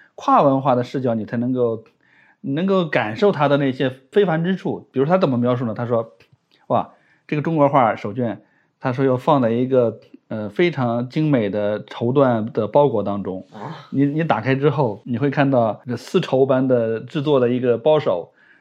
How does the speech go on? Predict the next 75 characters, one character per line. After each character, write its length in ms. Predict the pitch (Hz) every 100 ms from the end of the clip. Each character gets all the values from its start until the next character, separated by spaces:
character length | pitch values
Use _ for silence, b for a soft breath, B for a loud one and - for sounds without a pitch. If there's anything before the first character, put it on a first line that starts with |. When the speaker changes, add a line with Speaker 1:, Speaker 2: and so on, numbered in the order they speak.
| b
Speaker 1:
然 140 | 120
后 120 | 175
呢， 120 | 131 120
还 140 | 131
有 140 | 123
一 100 | 120
个 240 | 127 123 120
非 140 | 151
常 260 | 143 131 131
精 180 | 147 147
美 160 | 120
的 140 | 107 110
玉 80 | 135
别 200 | 113 120
子。 140 | 120 -
Speaker 2:
对。 60 |
Speaker 1:
他 80 | 110
对 100 | 254
每 240 | 226 135 131
一 40 |
个 100 | 196
都 100 | 196
进 160 | 196 165
行 100 | 156
了 80 | 135
描 200 | 110 123
述。 240 | 135 113
你 100 | 170
要 160 | 180 240
是 80 | 226
一 80 | 226
个 100 | 214
专 200 | 220 220
业 80 |
圈 160 | 202 196
子 60 | 180
里 60 |
面， 140 | 156 151
你， 120 | 143
你 120 | 143
会 100 | 196
对 120 | 233
这 60 | 196
些 80 | 202
事 140 | 240
儿 180 | 180 143
不 100 | 160
见， 320 | 226 208 139
你 60 | 113
知 120 | 110
道 120 | 107
吗？ 180 | 101 95
就 140 | 135
是， 100 | 143
但 220 | 139 214
是 60 | 185
他 120 | 196
会 100 | 196
告 160 | 190 170
诉 80 | 165
你 120 | 127
说， 140 | 139
哎， 180 | - 151
为 160 | 151 170
什 120 | 147
么 220 | 147 147
是 140 | 151 147
这 80 |
样？ 180 | 160 131
这 180 | 127 190
是 120 | 156
怎 100 | 139
么 60 | 110
回 120 | 113
事？ 200 | 113 107